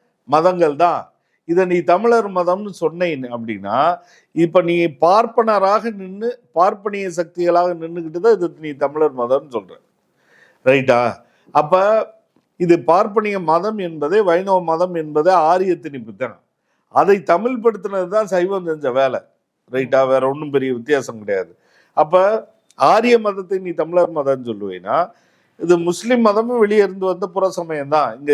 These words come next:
எல்லாமே புற சமயங்கள் தான். தமிழர்களை பொறுத்தளவு,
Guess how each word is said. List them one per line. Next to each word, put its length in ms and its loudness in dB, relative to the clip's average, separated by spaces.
எல்லாமே 380 2
புற 240 -4
சமயங்கள் 560 -4
தான். 220 2
தமிழர்களை 600 2
பொறுத்தளவு, 560 -2